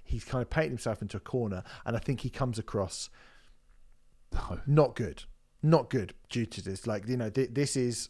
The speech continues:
Speaker 1: I think this is, um, <sighs> it's a really, really horrible hard listen,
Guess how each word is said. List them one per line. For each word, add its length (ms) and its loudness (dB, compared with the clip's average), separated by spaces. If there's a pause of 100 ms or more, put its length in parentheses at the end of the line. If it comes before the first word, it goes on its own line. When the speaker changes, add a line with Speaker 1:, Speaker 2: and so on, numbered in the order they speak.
(160)
Speaker 1:
I 140 2
think 280 -6
this 200 -6
is, 320 -4
um, 460 -6 (1900)
<sighs> 60 -4 (540)
it's 180 -2
a 60 4
really, 800 4 (220)
really 600 -2
horrible 800 -4 (960)
hard 500 -2
listen, 420 -6